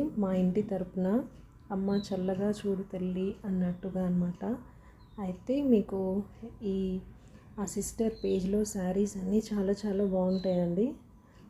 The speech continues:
అమ్మవారికి అయితే బడ్జెట్ ఫ్రెండ్లీలో తీసుకున్నా అనమాట శారీ అయితే. మీ అందరితో షేర్ చేస్తున్నా. So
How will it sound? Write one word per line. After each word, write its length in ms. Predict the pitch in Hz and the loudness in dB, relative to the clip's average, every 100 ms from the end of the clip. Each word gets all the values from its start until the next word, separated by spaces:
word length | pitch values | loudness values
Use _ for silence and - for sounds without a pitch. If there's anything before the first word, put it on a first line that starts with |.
| - | -4
అమ్మవారికి 540 | 196 208 208 196 202 | 0 4 4 4 0
అయితే 240 | 180 180 214 | -2 0 2
బడ్జెట్ 460 | 196 180 208 214 | 2 2 2 2
ఫ్రెండ్లీలో 600 | - 196 190 190 190 208 269 349 - - - - - - - | 0 -2 0 2 4 4 2 0 -10 -20 -20 -20 -20 -20 -4
తీసుకున్నా 460 | 214 208 - 208 190 | 0 0 2 4 4
అనమాట 420 | 180 175 175 190 | 4 2 0 -2
శారీ 460 | 214 - 185 180 185 180 | -2 -2 0 2 4 4
అయితే. 300 | 180 - 202 302 - | 2 2 0 0 0
మీ 120 | 208 | 2
అందరితో 600 | 185 180 190 208 214 - 233 | 4 4 4 4 2 0 -2
షేర్ 340 | - 190 185 - | 0 -2 -2 0
చేస్తున్నా. 440 | 196 190 - 185 208 294 - - - - - - - - - - - | -2 -2 -4 0 0 -2 -8 -20 -20 -20 -20 -20 -20 -20 -20 -20 -14
So 160 | - | -4